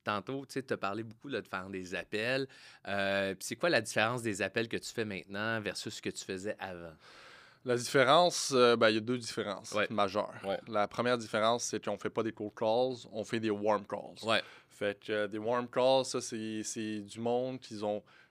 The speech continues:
Speaker 2: qu'ils ont, euh, montré leur intérêt de vouloir soit acheter ou vendre leur propriété. Euh, tu sais, euh, la,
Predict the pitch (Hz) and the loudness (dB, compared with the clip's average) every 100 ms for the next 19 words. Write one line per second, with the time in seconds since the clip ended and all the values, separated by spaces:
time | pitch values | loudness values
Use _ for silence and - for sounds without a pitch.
0 | _ - 104 107 107 104 101 101 101 117 | _ -16 -6 -4 -2 0 2 0 0 0
1 | 123 - 139 123 117 113 117 107 110 120 | 0 -2 0 2 2 0 0 2 2 -2
2 | 113 104 107 110 107 - 120 104 98 - | -4 -6 -4 -2 -2 -4 0 0 0 -6
3 | 113 110 113 127 123 113 110 110 104 - | -6 -6 -6 -8 -4 0 0 0 -4 -4
4 | 107 - 104 95 104 113 185 - - - | -8 -6 -6 -4 -4 -4 -6 -14 -20 -20
5 | _ 110 101 98 101 101 101 98 101 95 | _ -6 -4 -2 0 -2 -2 -6 -10 -10
6 | - 107 104 104 98 98 95 - | -8 -8 -8 -6 -4 -6 -8 -16